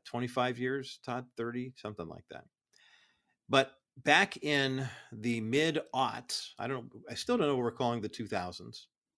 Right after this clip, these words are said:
the aughts or the two thousand tens, we call them the teens.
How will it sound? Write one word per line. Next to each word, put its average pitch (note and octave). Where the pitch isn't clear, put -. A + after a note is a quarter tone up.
the A2+
aughts C3+
or F#2
the F#2
two B2+
thousand A#2
tens, B2
we A2+
call G#2+
them G2+
the F#2+
teens. B2+